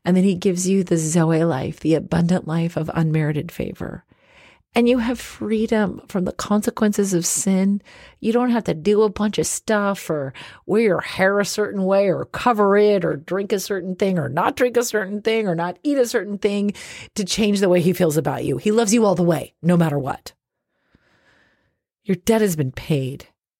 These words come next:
It feels so good. And you can rely on him more than anyone else in your life.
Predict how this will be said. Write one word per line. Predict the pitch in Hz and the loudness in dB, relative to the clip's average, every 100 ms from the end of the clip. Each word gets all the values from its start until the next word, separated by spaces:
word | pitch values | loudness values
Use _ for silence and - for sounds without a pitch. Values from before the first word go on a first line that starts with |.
| _ _ _ _ _ _ _ _ _ _ _ _ _ - | _ _ _ _ _ _ _ _ _ _ _ _ _ -6
It | 175 | -4
feels | - 175 | -2 -2
so | - 175 | 0 0
good. | - 180 - - - _ _ _ _ _ _ _ _ _ _ _ _ _ _ _ _ | 0 -2 -2 -6 -12 _ _ _ _ _ _ _ _ _ _ _ _ _ _ _ _
And | 208 202 | 2 4
you | 208 | 4
can | 208 185 | 2 2
rely | 185 185 208 277 311 | 2 0 -2 -2 0
on | 165 143 | 0 -2
him | 135 170 165 - _ _ _ _ _ _ _ _ _ - | -6 -8 -12 -16 _ _ _ _ _ _ _ _ _ 0
more | 208 | 2
than | 190 202 | 2 2
anyone | 220 262 262 247 | 2 2 2 2
else | 240 233 | 0 -2
in | 202 202 | -4 -4
your | 202 | -2
life. | 185 156 - - - | -2 -4 -8 -14 -20